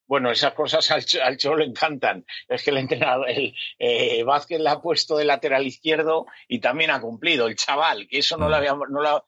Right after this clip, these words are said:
Speaker 1: en su vida, ni de Alevín. Y el chaval ha cumplido. Y eso, el tener a un, alguien ahí que en un momento potencial pueda, pueda jugar un lateral, a Cholo le encanta.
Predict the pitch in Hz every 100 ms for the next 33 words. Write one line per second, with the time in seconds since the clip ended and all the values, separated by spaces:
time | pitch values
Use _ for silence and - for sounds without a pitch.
0 | _ - 123 131 135 175 156 127 127 131
1 | 131 139 196 151 85 - - - 113 110
2 | - 147 165 143 131 143 170 120 135 139
3 | 175 165 - _ - 120 113 135 139 180
4 | 170 147 156 147 151 156 151 147 139 143
5 | 147 147 147 147 127 147 135 139 135 131
6 | 131 104 - - - 127 139 - - 143
7 | - - - 147 160 156 156 151 143 139
8 | 135 143 156 139 - 147 156 131 113 135
9 | 143 - -